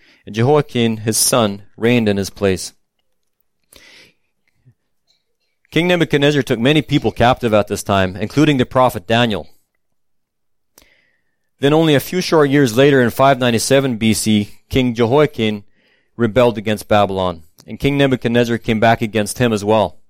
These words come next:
and took him and many others captive, including the prophet Ezekiel this time.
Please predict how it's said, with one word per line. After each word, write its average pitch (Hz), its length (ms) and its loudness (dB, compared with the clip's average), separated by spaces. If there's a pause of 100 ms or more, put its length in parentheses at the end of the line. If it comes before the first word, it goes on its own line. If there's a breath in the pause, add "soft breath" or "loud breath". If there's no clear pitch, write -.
(1500 soft breath)
and 117 140 -8
took 135 220 -2
him 151 260 0
and 117 160 0
many 127 240 2
others 127 320 2
captive, 98 500 -2
including 131 420 -2
the 110 60 2
prophet 120 380 0
Ezekiel 104 540 -2
this 90 160 -8
time. 82 340 -4